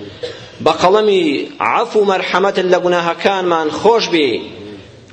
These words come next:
خوای پەروەردگار، هەموو ئەو کەسانەی کە لە دوور و نزیکەوە هاتوچۆی ئەم مزگەوتە دەکەن و فی سەبیل الله دێن وشەیەکی خێر ببیستن، هەموو هەنگاوێکیان بە چاکە و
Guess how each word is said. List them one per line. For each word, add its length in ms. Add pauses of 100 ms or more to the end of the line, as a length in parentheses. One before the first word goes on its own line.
خوای 300
پەروەردگار، 640 (140)
هەموو 240
ئەو 160
کەسانەی 480
کە 140
لە 100
دوور 200
و 120
نزیکەوە 540 (180)
هاتوچۆی 500
ئەم 160
مزگەوتە 480
دەکەن 260
و 240
فی 240
سەبیل 540
الله 340 (140)
دێن 200
وشەیەکی 640
خێر 240
ببیستن، 460 (640)
هەموو 260
هەنگاوێکیان 840
بە 80 (100)
چاکە 260
و 160